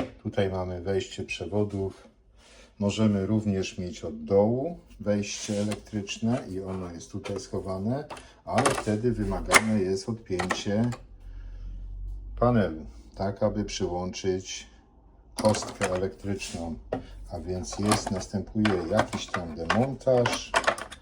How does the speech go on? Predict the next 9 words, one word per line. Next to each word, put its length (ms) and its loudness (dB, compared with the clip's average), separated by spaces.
i 120 2
jakiś 400 0
montaż. 560 6
Tak 320 2
to 160 0
w 40 -12
firmie 360 2
Kospel 460 2
wymyślono. 720 4